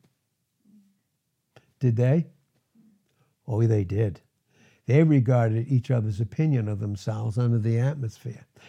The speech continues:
but they disregarded God to do it.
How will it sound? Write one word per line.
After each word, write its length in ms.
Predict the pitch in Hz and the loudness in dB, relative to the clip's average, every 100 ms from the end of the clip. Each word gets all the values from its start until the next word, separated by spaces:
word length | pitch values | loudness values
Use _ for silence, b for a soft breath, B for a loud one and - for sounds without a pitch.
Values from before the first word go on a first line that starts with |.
| b | b
but 200 | 131 - | 0 2
they 160 | 123 117 | 2 2
disregarded 1080 | 95 151 160 - 139 113 135 127 113 101 | 4 4 4 2 2 4 4 4 0 -2
God 340 | 127 120 101 92 | -2 0 -2 -6
to 60 | |
do 260 | 95 110 | -8 -8
it. 100 | 92 | -10